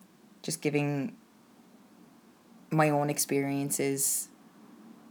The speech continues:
because it may help someone along the way. Now, I know I'm not delving deep into things right now, but maybe in time I will.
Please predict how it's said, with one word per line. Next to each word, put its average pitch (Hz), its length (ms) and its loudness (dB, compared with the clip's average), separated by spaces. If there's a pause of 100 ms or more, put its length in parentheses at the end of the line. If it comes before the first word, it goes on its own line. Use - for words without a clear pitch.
(600)
because 156 260 2
it 151 120 2
may 143 220 0
help 139 260 -2
someone 139 520 -2 (180)
along 143 380 2
the 139 80 0
way. 143 300 2 (340)
Now, 143 180 -2
I 139 120 -2
know 135 220 -4
I'm 135 140 -6
not 135 260 -4 (680)
delving 139 320 0
deep 147 280 -2
into 139 460 -4 (840)
things 147 260 -2
right 139 180 0
now, 135 240 0
but 127 240 0 (380)
maybe 180 280 2
in 175 100 -2
time 165 240 2
I 147 100 -2
will. 143 220 0